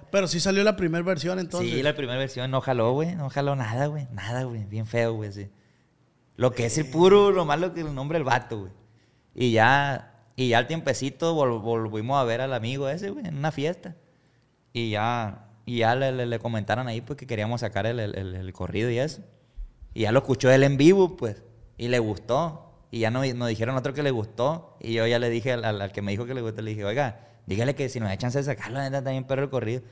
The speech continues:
Speaker 2: Y ya para el ratito me dijo, "Oiga, que sí, mon", pum, para el otro día lo grabamos, güey. Ya con,
Speaker 1: Venga,
Speaker 2: así
Speaker 1: tú.
Speaker 2: versión conservando, con banda y todo el pedo, y ya remangó pedo.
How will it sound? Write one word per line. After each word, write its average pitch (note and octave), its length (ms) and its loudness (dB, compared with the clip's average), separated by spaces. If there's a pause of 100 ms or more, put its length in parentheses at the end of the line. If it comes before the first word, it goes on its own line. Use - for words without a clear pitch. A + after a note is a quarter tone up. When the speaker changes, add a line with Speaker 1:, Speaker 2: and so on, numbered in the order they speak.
(540)
Speaker 2:
Y A#2 100 4
ya G#2+ 180 4
para D#3+ 240 6
el C3+ 60 0
ratito B2+ 360 -2
me D3+ 60 -4
dijo, C#3+ 120 0
"Oiga, F3+ 220 2
que D#3+ 120 -2
sí, D#3+ 120 -2
mon", D3+ 280 2
pum, D3+ 220 0
para B2+ 160 0
el A#2+ 40 -2
otro B2+ 140 -2
día C3 120 4
lo C#3+ 80 4
grabamos, A#2 440 2
güey. A#2 160 2
Ya - 100 4
con, D#3 120 0
Speaker 1:
Venga, A#2 120 2
Speaker 2:
así A2+ 140 0
Speaker 1:
tú. B2 60 0
Speaker 2:
versión C3+ 300 2
conservando, C#3+ 640 0
con B2+ 180 -6
banda C#3 300 2
y C3+ 40 -2
todo C#3 140 -2
el A2+ 60 -6
pedo, D3 280 0
y C3+ 80 0
ya G#2+ 140 2
remangó F#2+ 480 -6
pedo. F#2 240 -8